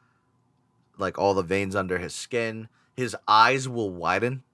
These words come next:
like, more so than anything, so they'll look like they're all black, because that way he could see everything at night.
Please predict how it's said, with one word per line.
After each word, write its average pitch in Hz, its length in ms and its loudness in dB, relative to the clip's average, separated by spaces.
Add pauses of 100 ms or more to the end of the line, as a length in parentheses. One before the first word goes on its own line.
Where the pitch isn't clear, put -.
(340)
like, 110 200 0
more 104 320 0
so 104 240 0
than 90 520 -4 (120)
anything, 107 360 -4
so 113 200 -6
they'll 101 200 -4
look 95 220 -6
like 101 200 -4
they're 98 160 2
all 87 180 0
black, 87 480 -4 (880)
because 92 400 -6 (240)
that 95 200 4
way 92 140 0
he 92 120 -10
could 95 140 -8
see - 240 -10
everything 101 480 -4
at 104 80 -6
night. 120 280 0